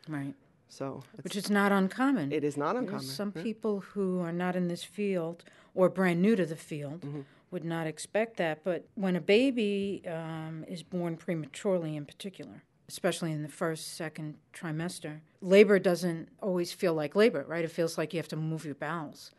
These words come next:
Speaker 1: So the first reaction is to go to the bathroom.
Speaker 2: Exactly.
Speaker 1: And then suddenly this, uh, fetus or newborn has delivered.
Speaker 2: Right.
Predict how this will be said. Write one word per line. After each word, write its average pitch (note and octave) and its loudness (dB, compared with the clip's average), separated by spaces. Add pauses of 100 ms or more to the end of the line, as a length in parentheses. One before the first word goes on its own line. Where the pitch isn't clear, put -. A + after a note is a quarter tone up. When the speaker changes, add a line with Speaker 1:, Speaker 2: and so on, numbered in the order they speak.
(340)
Speaker 1:
So D#3 -2
the F3 -6
first D#3 -6
reaction D#3 -8
is D#3+ -14
to E3+ -12
go E3 -10
to E3 -10
the D#3+ -14
bathroom. D#3+ -12
Speaker 2:
Exactly. C3+ -10 (140)
Speaker 1:
And D#3+ -4
then D#3 -4
suddenly D3+ -6 (720)
this, - -10
uh, D3 -10
fetus D#3 -6
or D#3+ -4
newborn D#3 -4
has D3+ -10
delivered. D#3 -10 (120)
Speaker 2:
Right. C3 -8